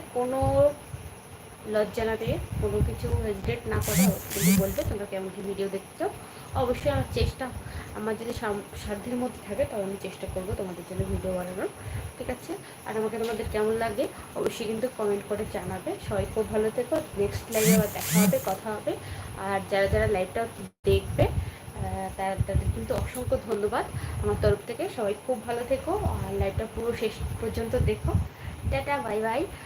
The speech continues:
আবার কিন্তু কালকে হবে লাইভ, ঠিক আছে? আহ, কালকে আবার দুপুরবেলা লাইভ করবো,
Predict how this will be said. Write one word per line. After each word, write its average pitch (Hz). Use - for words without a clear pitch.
আবার 202
কিন্তু 214
কালকে 101
হবে 185
লাইভ, 185
ঠিক -
আছে? -
আহ, -
কালকে 233
আবার 233
দুপুরবেলা 247
লাইভ 208
করবো, 233